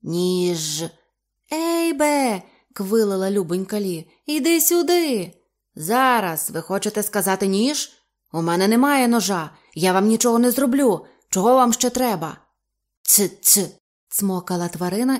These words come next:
і, погойдуючись, підступила до нього. Ейб, що стояв з перекинутим через руку халатом, широко розставив ноги і не відступав. «Ц-ц!»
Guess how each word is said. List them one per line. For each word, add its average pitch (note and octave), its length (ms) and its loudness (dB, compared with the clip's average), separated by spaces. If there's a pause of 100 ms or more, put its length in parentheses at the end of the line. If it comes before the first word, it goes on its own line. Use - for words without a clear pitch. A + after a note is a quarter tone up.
і, A#3 100 -2
погойдуючись, G#3+ 1120 -4
підступила F3 720 -4
до F#3 100 -2
нього. D#3 420 -4 (880)
Ейб, G#3+ 340 -4
що - 220 -4
стояв F#3+ 380 -6
з - 80 -4
перекинутим F#3+ 720 -6
через F3+ 300 -6
руку F#3+ 320 -4
халатом, E3 680 -6 (300)
широко C#4+ 480 -2
розставив G#3 600 -4
ноги A3+ 480 -4
і F3+ 140 -4
не F3 140 -4
відступав. E3+ 680 -8 (720)
«Ц-ц!» G#3+ 600 2